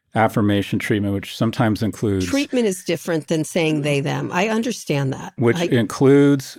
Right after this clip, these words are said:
Speaker 1: which includes, uh, uh, hormone therapy and sometimes surgery, potentially in states where the legal age of medical consent is thirteen, fifteen, and sixteen, regardless of where you,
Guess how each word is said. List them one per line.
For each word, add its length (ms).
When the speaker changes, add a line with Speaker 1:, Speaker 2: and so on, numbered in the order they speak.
Speaker 1:
which 260
includes, 800
uh, 400
uh, 280
hormone 460
therapy 420
and 140
sometimes 420
surgery, 680
potentially 580
in 100
states 480
where 80
the 120
legal 360
age 220
of 200
medical 360
consent 400
is 80
thirteen, 380
fifteen, 320
and 100
sixteen, 560
regardless 520
of 120
where 160
you, 140